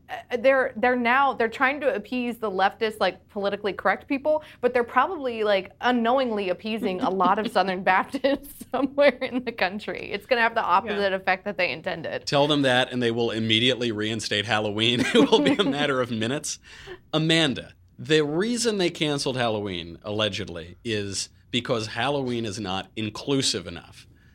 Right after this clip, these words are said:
Speaker 3: Uh, you know, the, the holiday where you dress up like whatever you want and get, uh, candy corn. <laughs>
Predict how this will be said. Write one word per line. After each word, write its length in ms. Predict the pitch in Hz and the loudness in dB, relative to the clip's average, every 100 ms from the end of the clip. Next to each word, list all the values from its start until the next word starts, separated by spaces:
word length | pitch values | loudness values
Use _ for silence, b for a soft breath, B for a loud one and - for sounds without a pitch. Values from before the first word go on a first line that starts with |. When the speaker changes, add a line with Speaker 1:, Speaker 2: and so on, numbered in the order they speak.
| b _ - | b _ -14
Speaker 3:
Uh, 60 | - 110 | -12 -6
you 120 | 120 | -2
know, 120 | 113 98 | 0 0
the, 120 | 95 - | -4 -6
the 560 | 143 123 117 107 - | 2 2 2 -2 -10
holiday 340 | 127 139 135 123 | -2 0 2 0
where 100 | 117 | 0
you 100 | 107 | -2
dress 300 | 98 110 107 | -2 -2 0
up 140 | 113 110 | -2 -2
like 160 | 101 | -4
whatever 180 | 110 101 | -2 -4
you 120 | 101 98 | -4 -4
want 200 | 101 87 | -6 -4
and 60 | |
get, 160 | 95 - - - - | -6 -8 -12 -20 -12
uh, 200 | 98 90 | -8 -6
candy 240 | 90 120 101 | -4 -4 -4
corn. 240 | - - | -8 -12
<laughs> 40 | - | -14